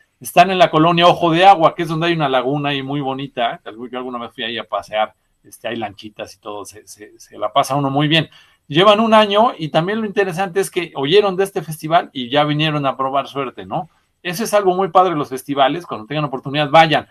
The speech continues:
porque se van a encontrar cosas que no solo son de ahí, en este caso, pues, no solo había comida cholula, sino que también, pues, otras, otras experiencias y otras cosas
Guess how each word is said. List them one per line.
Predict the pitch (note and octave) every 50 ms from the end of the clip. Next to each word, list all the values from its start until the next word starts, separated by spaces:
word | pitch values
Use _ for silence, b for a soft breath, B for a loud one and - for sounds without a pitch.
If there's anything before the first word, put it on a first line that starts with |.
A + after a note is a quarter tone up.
| b b b b _
porque | - C3+ - -
se | D3
van | D#3+ F#3+
a | G3
encontrar | D#3+ F#3 F3+ D#3 E3+ F#3 F#3 E3
cosas | - F3+ E3 F3+ F3+ F3
que | - D3+ C#3
no | C#3+ D#3+ F3+
solo | E3 E3+ F3 E3 D#3+
son | - D#3 E3 E3 D#3+
de | E3+
ahí, | E3+ F3 F3+ F3
en | C#3+ C3
este | D#3 D#3+ - D#3+
caso, | - D#3+ D#3 D3 D#3 D3
pues, | - - A2+
no | B2 C3+
solo | - D3+ C#3+ C3+
había | B2 C3 C3
comida | - B2+ B2+ C#3 C#3 C3+
cholula, | - B2+ C3 C#3 C3+ D3 E3+ E3 _ _ _ _ _
sino | _ - B2+ A#2 A#2 A2
que | B2+ A#2+
también, | A#2 B2+ A#2+ C3 C#3+ D3+ D#3 D#3+ - - _ _
pues, | - - B2+ -
otras, | B2+ C3 - D3+ C3+ - C3+
otras | C3+ B2+ - D3+ D3+ C3 -
experiencias | B2 - - - B2 A2+ A#2 B2+ C3 B2 - B2+ A2 G2
y | A2
otras | A#2 A2+ B2+ C3 -
cosas | - C3 B2 - C#3 D3 -